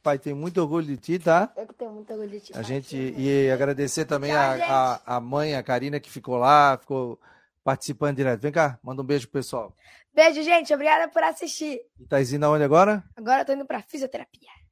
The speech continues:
Speaker 1: Ah, valeu. Boa sorte. Com a, a fisioterapeuta Andresa Garretti, que faz o acompanhamento da Nath nos, direto, né? Com, ela faz tipo um reforço muscular, acompanha também, eh, evitar lesões também.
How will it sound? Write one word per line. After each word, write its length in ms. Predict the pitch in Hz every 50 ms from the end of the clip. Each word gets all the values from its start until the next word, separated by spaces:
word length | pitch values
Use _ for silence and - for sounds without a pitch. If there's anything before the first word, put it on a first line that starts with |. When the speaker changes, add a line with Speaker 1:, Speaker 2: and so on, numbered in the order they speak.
| - 120
Speaker 1:
Ah, 300 | 107 104 98 98 104 110
valeu. 360 | 95 117 127 127 131 127 117
Boa 180 | 95 120 135 135
sorte. 560 | - - 165 156 147 123 - - - - - - _ _ _ _ _ _ _ _ _ _ - -
Com 120 | - 143
a, 240 | 139 139 135 131 120 - -
a 360 | 135 131 123 123 123 117 117
fisioterapeuta 680 | - - 131 143 131 - 143 131 107 - 151 147 - 151
Andresa 400 | 135 127 139 143 147 131 123 139
Garretti, 440 | 135 147 139 147 147 165 185 - -
que 100 | - 208
faz 340 | - - 202 208 226 214 220
o 40 | 214
acompanhamento 680 | 190 196 180 139 - 165 156 151 143 143 147 143 127
da 120 | 156 165
Nath 380 | 151 139 135 135 160 180 - - 240 220 -
nos, 760 | 160 139 123 117 101 - - - - - - - - - - - - - _ _ _ - - _ _
direto, 460 | 113 120 117 127 165 202 196 - 135
né? 160 | 127 147 170
Com, 400 | - - 120 113 104 104 101 92 - - - - - _ _ _ _ _ _
ela 100 | 139 143
faz 260 | - - 233 233 -
tipo 200 | - 220 - 220
um 100 | 185 160
reforço 480 | 147 151 139 - - 165 170 143 - 143
muscular, 680 | 131 123 - - 123 110 110 131 156 165 156 147 127
acompanha 680 | 113 - 127 123 117 - 135 143 156 156 156 147 131 110
também, 440 | - 123 110 98 127 139 151 143 117 117
eh, 280 | 120 120 123 120 110 123
evitar 340 | 131 123 135 135 - 151 160
lesões 640 | 156 151 143 123 101 110 147 156 170 180 180 - -
também. 520 | - 143 127 117 135 143 160 175 180 180